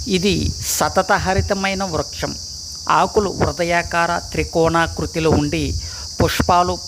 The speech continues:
పసుపు ఎరుపు రంగులో కలిగే కాయలు దీర్ఘకాలిక రక్షక పత్రావళిలో అమరి ఉన్న గుండ్రని కవచంలా ఉంటాయి.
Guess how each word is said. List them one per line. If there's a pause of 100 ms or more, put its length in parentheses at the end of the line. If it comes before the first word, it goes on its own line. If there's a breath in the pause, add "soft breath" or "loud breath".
పసుపు
ఎరుపు
రంగులో
కలిగే (120)
కాయలు (460 loud breath)
దీర్ఘకాలిక
రక్షక (140)
పత్రావళిలో (180)
అమరి
ఉన్న (200)
గుండ్రని
కవచంలా
ఉంటాయి.